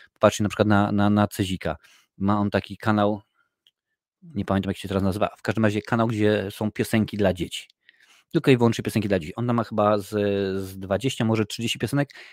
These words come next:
a kanał ma, pff, setki tysięcy, jeżeli nie, nie miliony, y, subskrypcji. Oczywiście, że tak, jak jest dobry, dobry super pomysł,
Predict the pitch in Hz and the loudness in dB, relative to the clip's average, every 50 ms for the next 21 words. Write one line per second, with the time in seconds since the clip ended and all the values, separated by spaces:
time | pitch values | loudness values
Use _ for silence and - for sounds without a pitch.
0 | _ _ - 113 - - 127 123 120 120 120 117 113 110 113 113 - - - - | _ _ -10 -10 -4 -2 -2 0 2 2 2 2 2 2 2 0 -4 -8 -16 -20
1 | - - - 135 127 117 113 110 104 - - - - 127 117 - - 117 - - | -20 -20 -20 -18 -16 -14 -14 -14 -14 -14 -14 -2 -2 -2 -2 0 -6 -8 -8 -2
2 | - 113 110 104 - 107 101 107 110 110 107 104 - 110 110 110 107 107 107 107 | -2 -2 0 2 2 2 2 2 2 2 2 0 0 0 0 2 2 2 2 2
3 | 107 104 107 107 104 - - - _ _ _ _ - 98 98 101 101 101 - - | 4 4 2 0 -2 -4 -12 -20 _ _ _ _ 0 2 4 4 4 2 0 -4
4 | 110 - - - 98 - - - - _ _ _ _ 101 - - 120 117 107 - | -6 -6 -6 -8 -10 -10 -10 -18 -20 _ _ _ _ -8 -2 0 0 0 0 0
5 | 107 95 87 - 78 80 98 98 92 98 95 104 110 101 107 113 113 110 107 101 | 0 -2 0 -2 -4 -2 -4 -2 -2 -2 0 0 0 0 0 -2 0 0 0 0
6 | 107 - - - 107 - - 110 107 120 - - | -2 -6 -6 -8 -8 -6 -4 -4 -4 -4 -6 -10